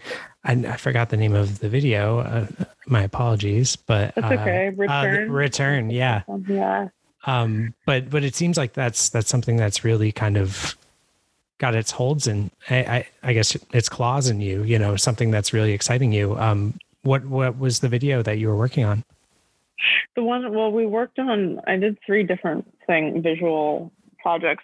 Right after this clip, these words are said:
Speaker 2: while I was there, um, videos that go with songs from my upcoming album. Um, so the one was already, one of them has already been released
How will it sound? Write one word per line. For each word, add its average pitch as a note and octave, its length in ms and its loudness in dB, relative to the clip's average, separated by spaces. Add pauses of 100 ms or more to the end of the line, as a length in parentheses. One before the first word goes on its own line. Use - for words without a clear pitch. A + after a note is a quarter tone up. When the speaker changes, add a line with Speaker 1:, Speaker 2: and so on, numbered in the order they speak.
Speaker 2:
while C#3+ 180 0
I D#3+ 120 2
was E3+ 240 -4
there, D#3+ 540 0 (100)
um, D#3+ 580 -2 (420)
videos E3+ 480 0
that D#3 140 -4
go D#3 200 2
with D#3 220 0 (480)
songs E3 400 0
from F3 200 0
my D#3+ 340 2 (180)
upcoming F3 460 0
album. D#3 680 -2
Um, F3 500 0 (1300)
so G#3 100 0
the G3 100 0
one F#3 640 0 (580)
was F3+ 280 -2
already, F3+ 420 0
one G#3+ 200 0
of G3 80 -2
them F3 140 -4
has E3+ 100 -4
already E3 260 0
been E3 180 -4
released E3 420 -2